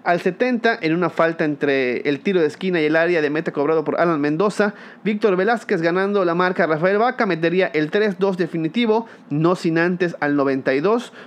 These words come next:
volverle a ganar la marca a Vaca para poner un remate que fueron, gracias a Dios,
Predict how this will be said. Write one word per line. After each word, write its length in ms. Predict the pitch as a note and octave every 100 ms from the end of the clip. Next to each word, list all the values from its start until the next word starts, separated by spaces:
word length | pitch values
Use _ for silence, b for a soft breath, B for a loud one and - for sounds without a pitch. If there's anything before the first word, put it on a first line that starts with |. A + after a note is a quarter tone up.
| B
volverle 560 | C#3+ D3+ D#3+ G3+ A#3 G#3+
a 20 |
ganar 300 | E3+ F3+ G3+
la 120 | F#3
marca 300 | F3 F#3 F#3+
a 40 | E3+
Vaca 280 | A3+ A#3
para 160 | - D#3
poner 220 | D#3 F3+
un 100 | G#3+
remate 440 | F#3 F#3 G#3 G#3+ G3+
que 140 | G3+
fueron, 400 | - G3 G3+ G#3 - B B
gracias 340 | D#3+ G3 F3
a 80 | C#3+
Dios, 280 | C#3+ G#3 G3+